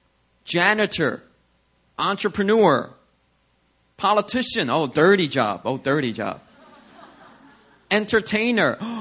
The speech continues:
How dare you move to Hollywood? Are you even a Christian? You know, go to Tennessee and do Christian music. Why would you go to Hollywood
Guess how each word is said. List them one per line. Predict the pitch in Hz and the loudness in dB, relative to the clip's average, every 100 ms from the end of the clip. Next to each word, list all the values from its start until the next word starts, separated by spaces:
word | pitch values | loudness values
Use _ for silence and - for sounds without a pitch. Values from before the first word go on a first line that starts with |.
| 185 | -8
How | - 160 - _ | -4 -4 -6 _
dare | 165 214 254 | 2 4 4
you | 175 | 2
move | 139 147 139 | -2 -4 -4
to | |
Hollywood? | 123 135 165 143 110 101 - _ _ _ - - - | -8 -4 -4 -2 -4 -8 -12 _ _ _ -20 -20 -2
Are | 147 | 2
you | 180 247 | 4 2
even | 214 156 | 2 -2
a | 127 | -4
Christian? | - 185 - 226 254 269 _ _ _ _ _ | -4 -4 -2 -4 -4 -8 _ _ _ _ _
You | - | -4
know, | 147 | 2
go | 226 | 2
to | |
Tennessee | 240 247 226 - 254 208 | 2 0 -2 -2 -2 0
and | 147 | 0
do | 165 | -2
Christian | - 277 - 220 | -2 -4 -4 -4
music. | 170 139 90 - - _ _ - - - - - - - - - - _ - | -2 -2 -4 -10 -16 _ _ -20 -20 -20 -20 -20 -20 -20 -20 -20 -20 _ -10
Why | 160 214 | 0 4
would | 233 202 | 4 2
you | |
go | 196 214 | 6 6
to | 196 | 6
Hollywood | - 208 220 190 143 117 | 2 0 2 2 0 -2